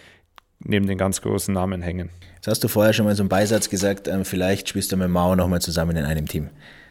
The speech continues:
Speaker 2: Dann kann's ja eigentlich bloß einen Verein geben.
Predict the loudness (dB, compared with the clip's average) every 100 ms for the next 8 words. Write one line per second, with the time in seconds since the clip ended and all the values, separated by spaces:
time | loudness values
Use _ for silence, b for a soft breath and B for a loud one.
0 | B B B _ _ _ _ _ -18 -12
1 | -8 -6 -2 -2 -2 -6 -2 0 0 -2
2 | 0 2 4 4 2 0